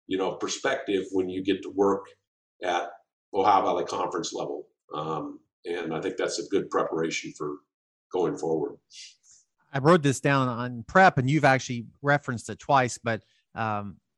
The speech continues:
Speaker 2: making schools with different priorities work together is important, obviously, as being a commissioner, but it's not always, you're not always popular as commissioner, right? 'Cause your decisions may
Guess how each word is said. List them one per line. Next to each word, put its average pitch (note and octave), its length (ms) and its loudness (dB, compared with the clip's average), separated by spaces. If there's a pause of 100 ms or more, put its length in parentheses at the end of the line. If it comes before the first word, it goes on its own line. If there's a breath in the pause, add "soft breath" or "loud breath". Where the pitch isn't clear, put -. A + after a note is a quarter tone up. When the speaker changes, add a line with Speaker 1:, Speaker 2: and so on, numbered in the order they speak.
(120)
Speaker 2:
making D3+ 380 2
schools D#3+ 400 4
with C3+ 120 0
different C#3 320 2
priorities C3 540 4
work C3 240 -2
together B2 440 2
is G#2+ 120 -4
important, A2+ 400 0
obviously, G#2+ 380 0
as G#2+ 80 -4
being A2+ 200 0
a A2 60 -2
commissioner, A#2+ 600 0 (300 soft breath)
but C#3+ 220 4
it's D3 200 -4
not F3 200 6
always, D3+ 480 4 (760)
you're D#3+ 140 2
not F3+ 100 4
always D#3+ 220 4
popular B2 560 2
as G#2 120 -8
commissioner, A2+ 420 -2
right? B2 200 4
'Cause B2 160 0
your C#3 100 2
decisions C3+ 680 2
may C3+ 340 2